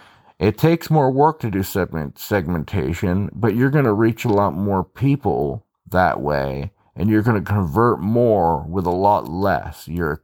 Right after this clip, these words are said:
your acquisition cost will be the same, but you'll con-, your conversion rates will be higher, okay? So your profit will increase with less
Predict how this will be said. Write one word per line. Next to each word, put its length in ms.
your 240
acquisition 760
cost 500
will 120
be 540
the 100
same, 800
but 140
you'll 240
con-, 440
your 160
conversion 760
rates 340
will 80
be 200
higher, 720
okay? 460
So 160
your 200
profit 640
will 200
increase 960
with 220
less 500